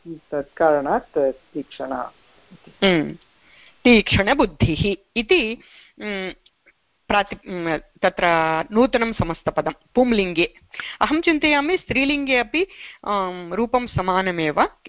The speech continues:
Speaker 2: यथा राजीभगिनी उक्तवती, केवलं विग्रहवाक्यस्य परिवर्तनं तत्र आवश्यकम्। हम्म।
Speaker 1: हम्म।
Speaker 2: उत्तमं भगिनि। अनन्तरम्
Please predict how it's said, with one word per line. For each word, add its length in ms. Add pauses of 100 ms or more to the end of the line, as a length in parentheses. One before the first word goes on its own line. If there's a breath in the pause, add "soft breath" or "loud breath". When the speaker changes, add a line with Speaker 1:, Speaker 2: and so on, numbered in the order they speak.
Speaker 2:
यथा 360
राजीभगिनी 600
उक्तवती, 720 (100)
केवलं 400
विग्रहवाक्यस्य 880
परिवर्तनं 540 (880)
तत्र 260
आवश्यकम्। 640 (500)
हम्म। 120
Speaker 1:
हम्म। 280
Speaker 2:
उत्तमं 360
भगिनि। 380 (380 loud breath)
अनन्तरम् 540